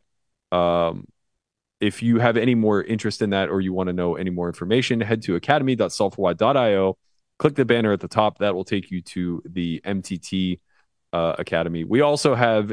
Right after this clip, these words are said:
a Poker Out Loud Academy coming up April fifteenth to the eighteenth. I think we have three seats remaining for this. They're going hot, baby.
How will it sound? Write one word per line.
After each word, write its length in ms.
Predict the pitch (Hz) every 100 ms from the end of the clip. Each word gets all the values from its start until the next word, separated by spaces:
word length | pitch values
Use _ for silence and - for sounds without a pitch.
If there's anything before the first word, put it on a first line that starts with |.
| -
a 220 | 104 98
Poker 280 | 143 147 139
Out 200 | 117 98
Loud 240 | 117 120
Academy 520 | 113 113 107 104 104 - _ _ _ -
coming 180 | 104
up 120 | 98 -
April 240 | 120 113
fifteenth 400 | - 110 - 104
to 100 | -
the 140 | 92 -
eighteenth. 460 | 120 - 117 110 _ _ -
I 20 |
think 120 | 123
we 20 | 131
have 80 |
three 320 | - - 120 127
seats 300 | - 113 107
remaining 400 | 107 110 110 104
for 140 | 107
this. 380 | 104 107 - - _ _ _ _
They're 80 | 95
going 260 | 104 113 107
hot, 300 | 113 110 104
baby. 320 | 98 101